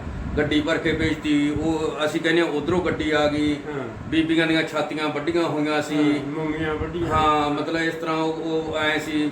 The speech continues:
Speaker 1: ਮਤਲਬ ਇਹ, ਇਹ ਅਫਵਾਹਾਂ ਫੈਲਾਈਆਂ ਗਈਆਂ। ਜਦੋਂ ਕੋਈ ਇਹੋ ਜਿਹਾ ਕਤਲੇਆਮ ਕਰਾਉਣਾ ਹੁੰਦਾ ਹੈ, ਪਹਿਲਾਂ ਸ਼ੋਸ਼ੇ ਛੱਡੇ ਜਾਂਦੇ, ਅਫਵਾਹਾਂ ਫੈਲਾਈਆਂ ਜਾਂਦੀਆਂ।
Speaker 2: ਚਲੋ ਹੋਊਗਾ,
Speaker 1: ਉਹ ਹੁਣ,
Speaker 2: ਨਹੀਂ,
Speaker 1: ਹਾਂ,
Speaker 2: ਠੀਕ ਹੈ,
Speaker 1: ਇਹ
Speaker 2: ਤੁਹਾਡੀ ਗੱਲ ਐ ਹੋ ਸਕਦੀ ਹੈ।
Speaker 1: ਇਹ ਅਫਵਾਹਾਂ ਸੀਗੀਆਂ, ਅਫਵਾਹਾਂ ਦੇ ਵਿੱਚ ਲੋਕ ਆ ਗਏ, ਲੋਕਾਂ ਨੇ ਬ-, ਕੱਟਣਾ ਵੱਢਣਾ ਸ਼ੁਰੂ ਕਰਤਾ ਇੱਕ ਦੂਜੇ ਨੂੰ।
Speaker 2: ਹਾਂ, ਹਾਂ।
Speaker 1: ਤੇ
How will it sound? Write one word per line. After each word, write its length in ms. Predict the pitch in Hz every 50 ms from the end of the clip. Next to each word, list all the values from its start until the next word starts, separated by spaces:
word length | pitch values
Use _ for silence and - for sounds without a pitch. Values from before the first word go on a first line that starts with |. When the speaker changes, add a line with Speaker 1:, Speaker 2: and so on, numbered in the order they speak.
| 143 165
Speaker 1:
ਮਤਲਬ 260 | 165 190 196 196 202
ਇਹ, 180 | 196 196 196 202
ਇਹ 340 | 202 196 190 196 208 208 220
ਅਫਵਾਹਾਂ 480 | 202 - - 156 147 147 139 160 185 185
ਫੈਲਾਈਆਂ 400 | - 160 143 143 143 151 151 139
ਗਈਆਂ। 260 | 135 135 131 131 131
ਜਦੋਂ 200 | 135 147 160 165
ਕੋਈ 220 | 160 180 175 170
ਇਹੋ 140 | 170 151 165
ਜਿਹਾ 120 | 170 165
ਕਤਲੇਆਮ 440 | 165 160 151 156 151 151 156 160 160
ਕਰਾਉਣਾ 260 | 156 156 147 147 147
ਹੁੰਦਾ 240 | 156 151 151 156 170
ਹੈ, 180 | 175 175 175 - - - - - -
ਪਹਿਲਾਂ 180 | 151 165 190 185
ਸ਼ੋਸ਼ੇ 360 | 185 180 170 156 151 180 165
ਛੱਡੇ 260 | - 165 147 151 156
ਜਾਂਦੇ, 260 | 147 160 160 170 190
ਅਫਵਾਹਾਂ 380 | 185 - 160 160 147 147 151 147
ਫੈਲਾਈਆਂ 320 | 143 151 143 139 135 139
ਜਾਂਦੀਆਂ। 340 | 131 127 123 117 110 208 214
Speaker 2:
ਚਲੋ 120 | 220 220
ਹੋਊਗਾ, 440 | 214 165 180 202 220 214 214 233 220
Speaker 1:
ਉਹ 180 | 214 196 202 202
ਹੁਣ, 180 | 190 208 214
Speaker 2:
ਨਹੀਂ, 280 | 214 - - - - -
Speaker 1:
ਹਾਂ, 300 | 156 160 156 151 151 220
Speaker 2:
ਠੀਕ 180 | 226 180 - 262
ਹੈ, 40 |
Speaker 1:
ਇਹ 60 | 240 202
Speaker 2:
ਤੁਹਾਡੀ 280 | 220 226 208 233 233
ਗੱਲ 200 | 233 233 226 226
ਐ 140 | 220 220 202
ਹੋ 180 | 180 196 185 170
ਸਕਦੀ 300 | 175 180 180 185 202 185
ਹੈ। 140 | 170 165 180
Speaker 1:
ਇਹ 80 | 190 185
ਅਫਵਾਹਾਂ 600 | 175 175 165 165 160 156 156 147 139 160 170 175
ਸੀਗੀਆਂ, 400 | 175 175 175 175 196 202 196 196
ਅਫਵਾਹਾਂ 460 | 185 - 165 160 151 143 160 175 185
ਦੇ 100 | 185 196
ਵਿੱਚ 220 | 196 185 175 -
ਲੋਕ 300 | 185 175 170 170 165 165
ਆ 240 | 165 139 135 139 135
ਗਏ, 140 | 143 160 170
ਲੋਕਾਂ 280 | 165 170 151 - 165 156
ਨੇ 80 | 160
ਬ-, 140 | 156 151 151
ਕੱਟਣਾ 280 | 147 156 143 151 147 139
ਵੱਢਣਾ 320 | 131 139 147 147 156 160
ਸ਼ੁਰੂ 180 | - 156 147 151
ਕਰਤਾ 300 | - 143 123 - 135 123
ਇੱਕ 120 | 120 123
ਦੂਜੇ 260 | 107 107 107 104 104
ਨੂੰ। 100 | 104 101
Speaker 2:
ਹਾਂ, 80 | 101 -
ਹਾਂ। 1080 | - - - - - 113 113 113 - - - - - - - - - - - - -
Speaker 1:
ਤੇ 360 | - 151 156 160 160 160 160